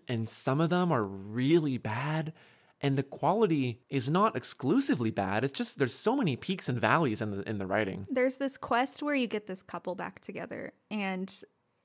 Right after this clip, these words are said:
Speaker 2: the writing for the girlfriend is supposed to be a little awkward because she's an English as a second language speaker. But it doesn't come off awkward because of that. It just, like, his writing, it's like he's writing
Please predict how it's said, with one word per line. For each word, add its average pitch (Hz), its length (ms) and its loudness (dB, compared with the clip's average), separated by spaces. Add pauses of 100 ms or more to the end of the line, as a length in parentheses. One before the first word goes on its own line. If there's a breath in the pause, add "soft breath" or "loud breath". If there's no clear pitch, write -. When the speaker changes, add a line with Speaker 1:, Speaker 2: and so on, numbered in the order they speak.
(140)
Speaker 2:
the 240 240 2
writing 285 420 8
for 254 280 4
the 220 100 2
girlfriend 202 500 2
is 214 120 0
supposed 220 320 0
to 233 80 2
be 233 260 6 (140)
a 247 40 4
little 247 220 6
awkward 233 400 6
because 190 260 -2
she's 170 560 -4
an 143 120 -4
English 175 280 -4
as 170 140 -8
a 170 60 -8
second 165 280 -10
language 214 320 -2
speaker. - 440 -4 (460 soft breath)
But 285 100 4
it 285 80 0
doesn't 302 240 2
come 370 120 0
off 349 200 6
awkward 262 340 4
because 190 320 -2
of 285 80 2
that. 320 240 6 (400)
It - 140 2
just, 254 180 2
like, 254 160 2
his 247 240 4
writing, 196 400 4
it's 220 160 4
like 311 140 10
he's 294 280 2
writing 294 600 2